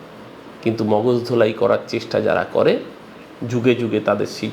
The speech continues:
প্রচেষ্টাকে উদয়ন পণ্ডিতরাই আটকে দিয়ে এসছে। এ যুগেও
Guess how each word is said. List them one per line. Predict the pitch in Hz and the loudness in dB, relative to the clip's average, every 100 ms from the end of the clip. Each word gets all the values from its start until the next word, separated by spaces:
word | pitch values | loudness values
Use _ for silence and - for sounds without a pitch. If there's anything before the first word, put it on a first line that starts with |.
| - | -6
প্রচেষ্টাকে | - - - 117 143 | -6 -6 -2 -2 2
উদয়ন | 175 117 110 104 | 2 4 2 0
পণ্ডিতরাই | 107 101 101 - - 254 - - - - | -2 -2 -4 -2 0 0 -4 -16 -16 -10
আটকে | 107 - 110 | -8 -4 -4
দিয়ে | 104 101 | -2 -4
এসছে। | 98 - - - - - - - | -4 -8 -10 -12 -14 -18 -18 -6
এ | - | -2
যুগেও | 117 123 170 | 0 4 4